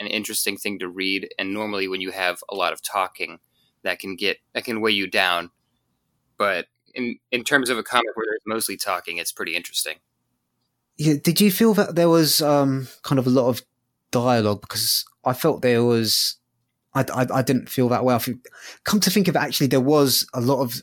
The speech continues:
Speaker 2: a lot of the comic is them, is ju-, is, is just characters talking to each other. But,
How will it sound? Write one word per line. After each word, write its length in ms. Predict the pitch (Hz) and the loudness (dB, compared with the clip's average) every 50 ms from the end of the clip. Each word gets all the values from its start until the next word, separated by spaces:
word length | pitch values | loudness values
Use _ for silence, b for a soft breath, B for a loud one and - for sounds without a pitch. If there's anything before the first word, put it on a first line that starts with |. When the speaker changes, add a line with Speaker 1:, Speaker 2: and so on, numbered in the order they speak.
| _ - | _ -2
Speaker 2:
a 60 | 123 | 0
lot 180 | 123 127 117 127 | 2 2 2 0
of 140 | 123 123 | 0 -2
the 560 | - 120 113 110 113 110 110 110 107 107 - - _ _ _ _ _ _ _ _ _ | 0 0 2 2 2 0 -2 -2 -4 -6 -8 -10 _ _ _ _ _ _ _ _ _
comic 320 | - - - 120 123 123 - | -10 -4 -2 -2 -2 -2 -2
is 200 | - 127 113 110 | -2 -2 -2 0
them, 340 | 117 120 113 113 113 110 110 _ _ _ _ _ _ _ _ _ _ _ _ _ - | 0 0 0 0 0 -2 -4 _ _ _ _ _ _ _ _ _ _ _ _ _ -4
is 140 | 139 117 - | -2 -2 0
ju-, 100 | - - | 0 0
is, 240 | - 135 - - - - | 0 0 0 -2 -2 -2
is 120 | 147 - | -2 0
just 200 | - - - - | 2 2 2 2
characters 380 | - 135 127 113 - - - - | 2 0 0 0 2 0 0 2
talking 300 | - 131 123 - 131 120 | 2 0 0 0 0 0
to 100 | - 123 | 0 0
each 120 | 123 - | 0 0
other. 100 | 123 113 | 0 0
But, 200 | - - 113 - | -2 -4 -6 -8